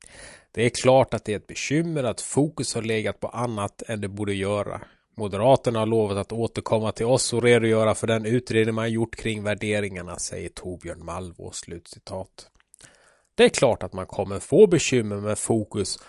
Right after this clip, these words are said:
om man hela tiden sö-, söker svar på sina problem hos Moderaterna i Hörby.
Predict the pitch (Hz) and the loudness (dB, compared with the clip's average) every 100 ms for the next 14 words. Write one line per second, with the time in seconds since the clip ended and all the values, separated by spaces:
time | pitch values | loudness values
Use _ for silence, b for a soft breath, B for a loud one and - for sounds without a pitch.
0 | B B - 87 90 - 123 113 101 - | B B -14 -10 -10 -4 -2 0 -2 -6
1 | 110 98 92 - 107 - - 98 104 - | -6 -6 -8 -6 -6 -6 -6 -4 -4 -4
2 | - 95 90 - - 101 98 - 113 98 | -2 0 -2 -4 -6 -6 -8 -6 -8 -6
3 | 98 90 - - 98 92 98 104 85 - | -8 -8 -10 -12 -10 -8 -4 -4 -4 -10
4 | - 82 - - 92 87 87 - | -16 -16 -16 -12 -10 -10 -12 -14